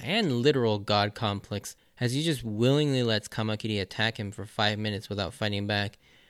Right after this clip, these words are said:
But we as the audience, knowing full well that if Enel was actually in any real danger, he'd immediately renege on this deal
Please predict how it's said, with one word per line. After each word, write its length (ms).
But 100
we 260
as 200
the 140
audience, 420
knowing 220
full 260
well 200
that 140
if 240
Enel 320
was 320
actually 360
in 60
any 220
real 200
danger, 400
he'd 200
immediately 600
renege 500
on 180
this 220
deal 420